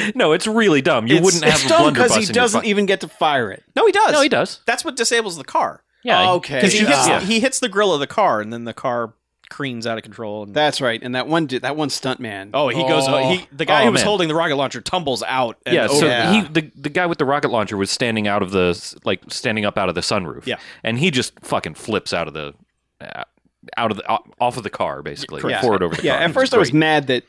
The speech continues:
Speaker 3: Gene Hackman didn't just shoot a dude, that he shot the radiator for some reason.
Speaker 2: Right.
Speaker 3: But,
Speaker 1: Yeah.
Speaker 3: but then when that dude, that stuntman, that stuntman took it, which we always appreciate.
Speaker 1: He's dead.
Speaker 3: Yeah,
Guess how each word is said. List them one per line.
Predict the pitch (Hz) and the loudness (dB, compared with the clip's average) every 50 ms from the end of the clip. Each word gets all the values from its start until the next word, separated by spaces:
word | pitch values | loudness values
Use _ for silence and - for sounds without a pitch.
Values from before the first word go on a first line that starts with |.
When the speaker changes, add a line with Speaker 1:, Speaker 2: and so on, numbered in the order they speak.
| _ - | _ -10
Speaker 3:
Gene | - - 151 143 | -2 0 2 2
Hackman | 131 127 139 - 131 120 | 2 0 -2 -2 -2 -2
didn't | 120 139 131 123 | 0 0 0 -2
just | 110 123 - - | -2 -2 -2 0
shoot | - - 151 139 | 2 2 4 4
a | 127 113 | 4 2
dude, | 98 110 101 98 98 107 - _ _ _ _ _ _ _ _ _ _ - | 0 -4 -10 -10 -12 -16 -18 _ _ _ _ _ _ _ _ _ _ -2
that | 139 135 | 0 0
he | 131 | 2
shot | - - 147 135 - - | 2 2 0 0 -2 -4
the | 117 107 107 117 | -8 -12 -10 -4
radiator | 120 139 139 135 131 123 117 110 110 107 107 98 | 0 2 2 2 2 2 0 -2 -4 -6 -10 -10
for | - 117 107 | -12 -12 -10
some | - 110 104 98 | -10 -10 -10 -10
reason. | 101 104 104 107 104 104 | -12 -12 -12 -10 -6 -4
Speaker 2:
Right. | 104 107 | 0 2
Speaker 3:
But, | 120 | 2
Speaker 1:
Yeah. | 120 104 98 101 101 _ _ _ _ _ _ _ _ _ _ _ _ _ - | 4 2 2 -2 -6 _ _ _ _ _ _ _ _ _ _ _ _ _ -2
Speaker 3:
but | 185 185 190 | 0 0 2
then | 254 226 175 151 - | 2 2 2 0 0
when | 175 170 170 | 0 0 2
that | 180 185 170 135 143 | 2 0 0 0 0
dude, | 151 151 139 120 113 - _ _ _ _ _ _ _ _ _ _ _ _ _ _ _ _ _ _ _ _ - 143 - _ | 2 2 0 0 -4 -10 _ _ _ _ _ _ _ _ _ _ _ _ _ _ _ _ _ _ _ _ -20 -20 -16 _
that | - 170 185 180 | -2 0 0 0
stuntman, | - - 180 156 131 135 135 127 117 113 113 113 - _ _ _ _ _ _ _ _ - | 0 0 0 0 2 2 0 0 0 -2 -4 -8 -12 _ _ _ _ _ _ _ _ -6
that | 143 147 | -6 -4
stuntman | - - 170 165 139 120 110 | -2 -4 -4 -2 -4 -4 -4
took | - 127 120 - | -4 -6 -6 -6
it, | 113 104 - _ _ _ _ _ _ _ _ _ _ _ _ _ - - - - | -8 -12 -16 _ _ _ _ _ _ _ _ _ _ _ _ _ -20 -20 -14 -6
which | 143 147 139 - | -4 -4 -2 2
we | - 175 170 | 2 4 4
always | 156 143 135 131 127 | 4 4 2 2 0
appreciate. | 120 - 135 127 113 - 120 110 101 101 | -2 -2 -2 -2 -2 -2 -4 -4 -4 -4
Speaker 1:
He's | 151 135 107 | -4 -4 -4
dead. | - 80 73 - _ _ _ _ _ - | -4 -6 -6 -8 _ _ _ _ _ -6
Speaker 3:
Yeah, | - 127 101 90 | -4 -4 -4 -6